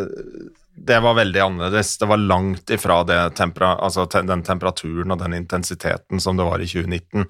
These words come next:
som for øvrig faktisk var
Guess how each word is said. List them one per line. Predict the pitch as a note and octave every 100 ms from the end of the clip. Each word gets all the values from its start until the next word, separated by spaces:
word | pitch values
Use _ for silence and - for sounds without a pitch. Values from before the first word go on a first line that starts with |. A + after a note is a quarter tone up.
| - - - - - - - - -
som | - A#2 G2+ G2 E2+ - A2+
for | - A2+
øvrig | F#2 F2+ G2
faktisk | F#2 - G2
var | F#2+ E2+ E2+